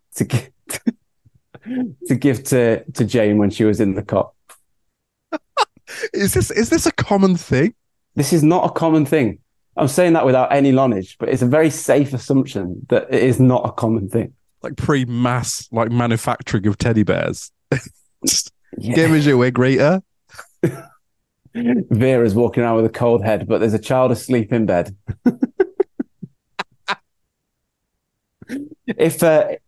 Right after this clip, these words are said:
Speaker 1: if you're not the only one with a wig in your cot, please do let us know. <laughs>
Speaker 2: We would love to hear your tales. You can contact us at Parenting Tools Pod on TikTok and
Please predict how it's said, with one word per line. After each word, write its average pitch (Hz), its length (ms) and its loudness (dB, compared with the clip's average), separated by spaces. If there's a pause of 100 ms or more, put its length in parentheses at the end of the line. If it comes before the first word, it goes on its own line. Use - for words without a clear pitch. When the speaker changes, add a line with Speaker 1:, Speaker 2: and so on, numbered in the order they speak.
(120)
Speaker 1:
if 143 160 -2
you're 147 80 4
not 151 140 2
the 147 120 4
only 147 160 4
one 139 380 0 (160)
with 117 160 0
a 117 60 2
wig 120 240 2
in 120 120 2
your 113 100 0
cot, - 380 -4
please 131 260 2
do 123 180 2
let 113 160 2
us - 140 -8
know. 120 160 2
<laughs> - 60 0 (1800)
Speaker 2:
We 143 100 4
would 139 100 4
love 143 200 4
to 147 120 0
hear 143 120 4
your 139 180 4
tales. 131 460 0
You 117 60 -6
can - 120 -20
contact 147 380 -2
us 127 200 0
at 110 220 -4
Parenting 127 380 -2
Tools 113 240 -6
Pod 107 360 -2 (420)
on 107 100 -2
TikTok - 520 -4
and 101 240 -2